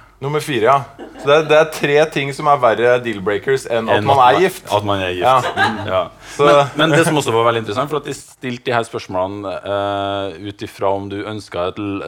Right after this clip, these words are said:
Speaker 2: et sånt langtidsforhold, eller om du er ute etter bare en kort flørt.
Speaker 1: Ja.
Speaker 2: Og da forandret jo ting seg helt.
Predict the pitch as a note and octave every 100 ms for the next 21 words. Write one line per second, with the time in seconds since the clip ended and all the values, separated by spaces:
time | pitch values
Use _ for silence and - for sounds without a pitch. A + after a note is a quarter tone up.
0 | F#2+ - - F#2 - G2 F#2+ F2+ F2 D#2
1 | _ _ - F2+ - - F#2 G2+ C3+ B2+
2 | A2 G2+ G2+ G2+ A2+ G#2+ - F2 F#2 G2
3 | G2+ G2+ A#2+ - - F3 - A2 A2+ -
4 | _ G#2 A2 D#3+ G#3 _ F3+ C#3+ G#2 F#2+
5 | G2 G#2+ G2 G2 G2 F#2+ G2 _ G2 G2
6 | G2 - -